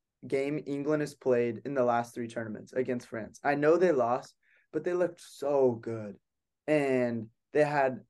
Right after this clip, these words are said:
uh, plenty of chances against a really good, well-established French defense, and they weren't able to capitalize. But I think, I,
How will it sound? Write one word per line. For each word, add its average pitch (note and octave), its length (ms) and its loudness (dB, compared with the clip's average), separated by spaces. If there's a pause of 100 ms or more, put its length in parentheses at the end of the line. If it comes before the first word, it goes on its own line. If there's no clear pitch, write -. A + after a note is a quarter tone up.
(160)
uh, A#2 120 -10 (340)
plenty E3+ 320 2
of C3+ 100 0
chances B2 440 -6
against A#2+ 300 -2
a A#2 80 0
really C3+ 440 0
good, A#2+ 440 0 (500)
well-established B2 920 0
French A#2+ 380 -8
defense, A2 600 -8 (480)
and B2 720 0 (160)
they C3+ 160 2
weren't C#3+ 200 2
able D#3+ 160 2
to D#3 60 -6
capitalize. A2+ 680 -2
But C3 140 -4
I B2+ 100 4
think, D3+ 420 -8 (1300)
I, C#3+ 340 4